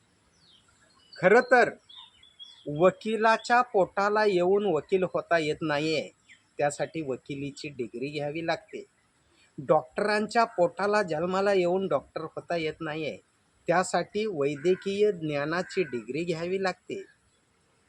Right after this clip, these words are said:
कलेक्टरच्या पोटाला येऊन कलेक्टर होता येत नाही, त्यासाठी ती आयएएस ऑफिसरची डिग्री घ्यावी लागते. तद्वतच तुम्ही माणसाच्या पोटाला जन्माला आले,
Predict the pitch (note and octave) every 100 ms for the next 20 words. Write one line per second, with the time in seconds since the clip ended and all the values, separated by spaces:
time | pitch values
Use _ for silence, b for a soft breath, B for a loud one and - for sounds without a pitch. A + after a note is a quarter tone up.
0 | _ _ _ _ F#3 F3+ G3 - A3+ G#3+
1 | - A3+ A3 F#3 D3+ F3+ F#3+ G3 E3 C#3+
2 | E3+ G3 - C#3+ D3 - F3+ E3 B2+ -
3 | D#3 C3 C#3+ D#3+ - C#3 C#3 C3 D3+ G#2
4 | _ _ _ D#3+ E3+ - D3 - F#3+ G3
5 | _ _ G#3+ A3+ D3+ - _ _ _ _
6 | _ - C#3+ D#3+ G3 G3+ E3 D3+ F3 -
7 | E3+ D#3 - G3+ D3+ C3+ C3+ C#3+ F#3+ F#3+
8 | E3+ G3 A3 G3 - E3 G#2+ - - -
9 | _ _ _ _ _ _ G3+ G3 A3+ C#4+
10 | C#4+ A3 - - _ _ _ _ F#3+ G#3+
11 | A#3+ F3+ F#3+ - A3+ C4+ - F#3 - G#3+
12 | A3+ F3 D3+ G3+ A#3 B3+ B3 G#3+